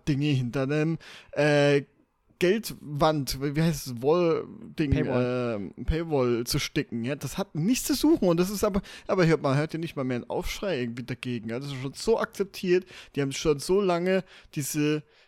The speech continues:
Speaker 1: Grenzüberschreitungen, äh, nach und nach gemacht, dass die Leute das einfach normal finden, jetzt, dass sie halt für Vollpreistitel, äh, einfach so scheiße, ob, äh, Sachen, freischaltbare Sachen nicht mehr freischalten kann, ohne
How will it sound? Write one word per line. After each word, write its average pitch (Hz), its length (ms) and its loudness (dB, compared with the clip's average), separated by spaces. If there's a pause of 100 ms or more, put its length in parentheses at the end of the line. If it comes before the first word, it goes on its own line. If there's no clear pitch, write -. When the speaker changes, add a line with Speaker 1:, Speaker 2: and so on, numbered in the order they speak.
(220)
Speaker 1:
Grenzüberschreitungen, 135 1300 0
äh, 120 560 -2
nach 139 300 -2
und 147 100 -4
nach 143 240 -4
gemacht, 151 260 -6
dass - 160 -8
die 127 220 -14
Leute 139 340 -2
das - 200 -8
einfach 123 260 -4
normal 113 480 -2
finden, 160 420 -4
jetzt, 127 220 -2
dass 131 120 -2
sie 120 120 -2
halt 131 140 -2
für 127 140 -8
Vollpreistitel, - 800 -4 (840)
äh, 139 220 4
einfach - 260 -2
so - 100 -8
scheiße, - 600 -6 (100)
ob, - 300 -8 (120)
äh, 135 320 2
Sachen, 180 400 -6
freischaltbare 151 560 -2
Sachen 233 420 -10 (180)
nicht 175 200 -6
mehr 135 320 -2 (140)
freischalten 139 480 -6
kann, 131 380 -12
ohne 131 360 -4